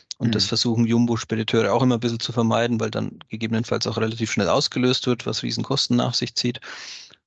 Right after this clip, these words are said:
Speaker 1: Ähm, also es ist ein was, es ist ein bisschen was Besonderes. Es wird noch besonderer, wenn dann vielleicht sogar noch ein Stapler auf dem Jumbo-Zug dabei ist, ähm, oder ein Kran für eine Kranzustellung, auch wieder auf der Baustelle häufig. Und deshalb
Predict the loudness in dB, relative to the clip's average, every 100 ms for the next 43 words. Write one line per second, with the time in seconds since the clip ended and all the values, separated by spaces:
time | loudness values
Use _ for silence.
0 | -4 2 4 4 4 0 -8 -4 0 2
1 | 2 2 2 2 -2 -4 0 0 2 0
2 | 0 -2 0 0 0 0 -2 -6 -8 -6
3 | -2 -2 0 0 2 2 2 0 2 0
4 | -2 0 -2 -2 -2 -2 0 -2 0 -2
5 | 2 2 2 0 0 2 0 -2 -4 -2
6 | -2 2 2 2 0 -2 -12 -14 -16 -20
7 | _ 0 0 2 0 2 0 0 2 2
8 | 2 0 -4 -4 0 0 0 0 0 -2
9 | -2 0 2 0 0 0 0 0 -2 0
10 | 2 0 0 2 2 2 0 -4 -10 -12
11 | -12 -18 -20 -2 0 2 2 -2